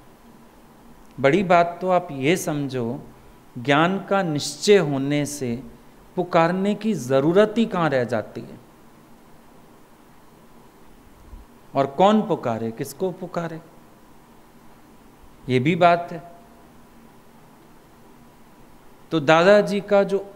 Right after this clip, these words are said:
attitude है, उसको catch करो, तो तुम्हें समझ में आ जाएगा। सबसे प्यारा समाधान है, प्रॉब्लम ही प्रॉब्लम नहीं लग रही,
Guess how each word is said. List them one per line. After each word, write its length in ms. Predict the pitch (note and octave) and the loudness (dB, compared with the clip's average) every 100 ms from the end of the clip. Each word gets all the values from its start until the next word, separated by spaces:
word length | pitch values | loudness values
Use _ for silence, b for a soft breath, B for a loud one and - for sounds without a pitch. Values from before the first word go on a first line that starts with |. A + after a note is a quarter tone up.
| - | 0
attitude 680 | F3 G#3+ A#3 A#3 F#3+ D3 B2+ | 2 2 0 0 -2 -2 -4
है, 180 | A2 - - - - - - D3+ | -10 -16 -20 -20 -20 -20 -18 -16
उसको 280 | B2+ D#3 C#3+ | -12 -8 -6
catch 340 | D3 C3 - | -4 -4 -6
करो, 340 | - D3+ E3+ - - - - - - - - - - - - - - - - | -10 -10 -10 -18 -20 -20 -20 -20 -20 -20 -20 -20 -20 -20 -20 -20 -20 -20 -14
तो 60 | C#3 | -8
तुम्हें 240 | D#3+ F3 | -4 -4
समझ 460 | E3+ F#3 G#3 A#3+ A3+ | -2 2 4 4 6
में 200 | A3+ G3+ | 4 4
आ 140 | D3+ | 2
जाएगा। 600 | C#3+ C#3+ C3 A#2+ A2+ C3+ - - - - - - - - - - - | 0 0 0 -4 -6 -8 -14 -20 -20 -20 -20 -20 -20 -20 -20 -20 -6
सबसे 480 | - A3 G#3 B3 A#3+ | 0 0 2 0 0
प्यारा 460 | A#3 F3 D#3+ E3 | 2 4 4 2
समाधान 760 | D#3+ D#3 D3 C#3+ C3 B2 B2 A#2+ | -2 -4 -4 -4 -4 -4 -4 -4
है, 180 | A2 - - - - - - - - - - - - - - | -6 -10 -18 -20 -20 -20 -20 -20 -20 -20 -20 -20 -20 -20 -2
प्रॉब्लम 500 | D#3+ E3 F3 F#3+ G3 | 2 2 2 -2 -2
ही 100 | G3 | -6
प्रॉब्लम 500 | F#3 D#3 C#3 D3 D3+ | 0 0 0 -2 -4
नहीं 300 | D3+ C#3 D#3+ | -2 -2 0
लग 240 | D3 A#2 | 0 -2
रही, 220 | A#2+ A#2 | -4 -8